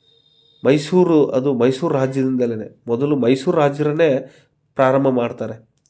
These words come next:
ನೋಡಿ, ಪ್ರಜಾಪ್ರಭುತ್ವ ಅನ್ನೋದು ಮ-,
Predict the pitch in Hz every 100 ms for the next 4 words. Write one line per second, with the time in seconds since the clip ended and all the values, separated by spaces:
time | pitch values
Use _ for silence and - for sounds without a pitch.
0 | _ _ _ _ _ _ _ _ _ _
1 | _ _ _ _ _ - 117 107 110 _
2 | 120 123 160 160 151 139 139 139 127 120
3 | 143 113